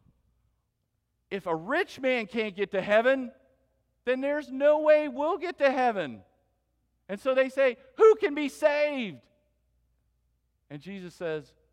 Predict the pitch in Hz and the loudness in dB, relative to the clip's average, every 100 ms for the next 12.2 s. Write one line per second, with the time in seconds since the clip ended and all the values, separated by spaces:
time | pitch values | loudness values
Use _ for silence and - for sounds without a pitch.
0 | _ _ _ _ 123 135 131 180 - 170 | _ _ _ _ -16 -14 -10 -12 -10 -14
1 | 165 156 151 151 127 123 170 165 110 101 | -14 -14 -10 -8 -8 -8 -8 -8 -14 -14
2 | 98 95 - _ _ _ _ 135 175 170 | -14 -18 -20 _ _ _ _ -12 -12 -12
3 | 156 208 247 160 131 170 170 _ _ _ | -14 -10 -10 -12 -12 -16 -20 _ _ _
4 | _ 226 254 254 _ _ _ - 240 254 | _ -10 -10 -10 _ _ _ -14 -8 -6
5 | 254 233 - _ - 269 294 277 269 240 | -6 -12 -18 _ -8 -4 -4 -2 -2 2
6 | 220 143 - - _ _ _ _ _ _ | 2 2 -2 -18 _ _ _ _ _ _
7 | _ _ _ _ _ _ _ _ 135 135 | _ _ _ _ _ _ _ _ -14 -12
8 | 127 - 143 127 92 82 _ _ _ _ | -14 -12 -10 -10 -14 -18 _ _ _ _
9 | _ _ _ _ _ _ 156 160 143 - | _ _ _ _ _ _ -8 -8 -8 -12
10 | 95 85 76 _ _ _ _ _ _ _ | -20 -20 _ _ _ _ _ _ _ _
11 | _ _ _ 165 208 208 - 117 98 80 | _ _ _ -4 -2 -2 -6 -14 -18 -20
12 | 85 _ | _ _